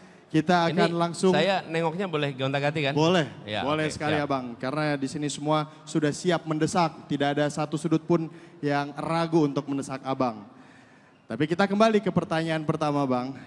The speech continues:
Speaker 1: di segmen pertama ini. Eh, kami, eh, menerima begitu banyak pertanyaan, Bang,
Speaker 2: Ah.
Speaker 1: dari Instagram, dari Twitter. Bahkan hari ini juga kita himpun pertanyaan langsung, Bang, pada siang hari tadi untuk langsung ditanyakan kepada Abang.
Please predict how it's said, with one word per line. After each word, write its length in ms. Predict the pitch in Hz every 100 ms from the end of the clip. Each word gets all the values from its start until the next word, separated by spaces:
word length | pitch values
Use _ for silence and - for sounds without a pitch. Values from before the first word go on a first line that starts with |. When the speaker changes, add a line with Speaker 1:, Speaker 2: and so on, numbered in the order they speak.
| 135
Speaker 1:
di 80 | 135
segmen 400 | 135 143 143 139
pertama 480 | 143 143 135 131 131
ini. 240 | 127 127 135 - - - - - -
Eh, 400 | - 143 139 131 131
kami, 560 | 185 214 220 170 240 247 - -
eh, 220 | 143 135 131 - - 143
menerima 560 | 160 175 190 190 190
begitu 320 | 180 165 160
banyak 320 | 160 160 175 -
pertanyaan, 480 | 147 143 143 135
Bang, 200 | 127 113 95 -
Speaker 2:
Ah. 240 | 107 101 85
Speaker 1:
dari 400 | 127 123 131 127
Instagram, 720 | 127 - 147 139 143 131 107 101 - - -
dari 240 | 117 127
Twitter. 400 | 131 147 143 139 120 - -
Bahkan 400 | - 139 151 170
hari 360 | 165 156 156 156
ini 120 | 165
juga 240 | 160 143 147
kita 240 | 151 156
himpun 480 | 139 165 165 185 156
pertanyaan 520 | - 151 151 147 143
langsung, 340 | 143 143 156 139
Bang, 160 | 113 110 - - -
pada 400 | - 127 131 127
siang 280 | 127 156 143
hari 240 | 139 143
tadi 360 | 139 139 147 156 160 - -
untuk 560 | - 147 143 202 190 -
langsung 480 | 165 185 175 202 160
ditanyakan 520 | 147 139 135 127 131
kepada 360 | 127 127 123
Abang. 320 | 120 117 104